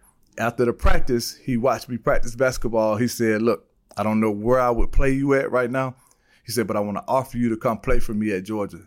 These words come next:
None of the kids that I watched had the speed, the burst, the athleticism that I just saw all in one package. He was like, "And I want you to come play with me." And I, and, you know, at that moment in that time,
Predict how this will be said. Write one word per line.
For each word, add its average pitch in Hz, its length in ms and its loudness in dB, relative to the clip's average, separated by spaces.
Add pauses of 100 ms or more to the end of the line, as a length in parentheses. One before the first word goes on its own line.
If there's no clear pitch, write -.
None 110 300 -2
of 135 80 0
the 135 80 -6
kids 127 440 -4 (100)
that 110 180 -6
I 110 80 -2
watched 107 380 -4
had 101 260 -6
the 98 100 -8
speed, 123 580 -8
the 113 120 -6
burst, 113 520 -2 (420)
the 113 140 -2
athleticism 120 800 -4
that 107 160 -6
I 107 120 -2
just 101 260 -8
saw 110 220 0
all 110 320 -2
in 107 160 -4
one 101 160 -6
package. - 480 2 (400)
He - 80 -6
was 107 60 -4
like, 104 160 0
"And 101 100 -2
I 95 40 2
want 123 340 0
you 123 60 -2
to 113 80 -2
come 120 220 -2
play 135 220 2
with 110 120 -2
me." 101 180 -6
And 101 120 -8
I, 107 120 -6 (260)
and, 131 340 -4
you 196 100 -2
know, 180 180 4
at 165 180 0
that 170 220 0
moment 135 520 2
in 131 100 -6
that 123 220 -4
time, 127 440 0